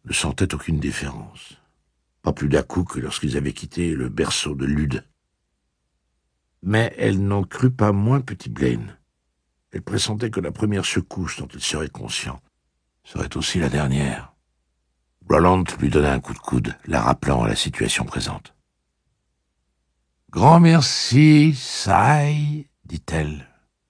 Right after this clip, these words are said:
Puis après un temps se tapota rapidement la gorge à trois reprises de la main droite. Elle avait vu Roland faire la même chose quand il s'était adressé à Tantine Talitha pour la première fois. « Merci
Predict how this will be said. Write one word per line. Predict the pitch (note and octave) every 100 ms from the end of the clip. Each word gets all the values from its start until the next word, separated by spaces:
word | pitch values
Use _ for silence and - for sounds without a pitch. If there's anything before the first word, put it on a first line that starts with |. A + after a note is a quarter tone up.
| _
Puis | - -
après | D2 - C#2
un | C2 B1+
temps | - D2+ D#2
se | -
tapota | - C2 - C#2+ - D2 C2
rapidement | D2+ C#2 C#2+ C2+ D2+
la | B1+
gorge | G#1 E2 C#2+ -
à |
trois | - C2
reprises | A1 C#2+ - E2 C2+
de |
la | A#1
main | B1+ A#1+
droite. | A#1+ - - - _ - - _ _ _ _ _ _ _ _ _ _ _
Elle | -
avait | C#2+ C#2
vu | B1 D2
Roland | B1 C#2+ C#2+ C#2
faire | - -
la | C#2
même | C#2+ D2
chose | - D#2 C#2+ -
quand | D2 -
il |
s'était | C#2+ D2 -
adressé | C#2 C#2+ - - C#2
à | B1+ B1+ - -
Tantine | - C#2+ B1 D2 D2 C#2
Talitha | D2 C2+ D#2 - -
pour | -
la | C#2+
première | - D2 C#2+
fois. « | - - - _ _ _ _ _ _ _ _ _ _ _ _ _ _ _ _ _ _ _
Merci | D2 F#2+ D#2+ C#2+ - - - - F#2+ - -